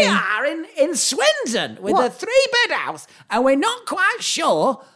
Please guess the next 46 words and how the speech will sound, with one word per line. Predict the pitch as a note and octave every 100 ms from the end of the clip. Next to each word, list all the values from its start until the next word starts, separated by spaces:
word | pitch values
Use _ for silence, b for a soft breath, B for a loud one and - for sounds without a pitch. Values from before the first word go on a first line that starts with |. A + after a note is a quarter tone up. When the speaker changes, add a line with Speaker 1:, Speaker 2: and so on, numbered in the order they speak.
| b
Speaker 1:
what | - D#3 C#4+ D#4+ -
they're | F4+
gonna | A#3 A#3 B3+
do | G4 B4+ A#4
with | C#4 G3
it. | D#3 F3+
Do |
you | E4+
want | F#4
another | G#4+ A4+
coffee?" | - A4 A3 G3
"Of |
course | - A#4+ C5 A#4
I | F#4+
do. | F#4
I've | C#4
only | D#4 C#4+
had | F4 A#4
two | - E4
hours | C4 G#3 G3 D#3
sleep." | - C#3+ G4+ F4+
There | C4+
he | B3+ G#3+
walks | G#3+ G#3 -
off | B3 -
again. | A#3+ F#3+
Speaker 2:
What? | -
Speaker 1:
He's | G3+
in | A#3+
a | A#3+ F#3 B
shirt | - - D4 C#4
that's | C4+ G#3+
unbuttoned, | G3+ G3 F3 A3+ B3 G#3+ G#3+
and | G3+
he | A3
always | C#4 E4
looks | A#3+ D4 -
a | A#3+
little | B3 A3
bit | F3+ G3+
Speaker 2:
He | B3
Speaker 1:
like | C#4
Speaker 2:
does | C#4+
Speaker 1:
he's, | G#3+
Speaker 2:
look | B3
Speaker 1:
he | -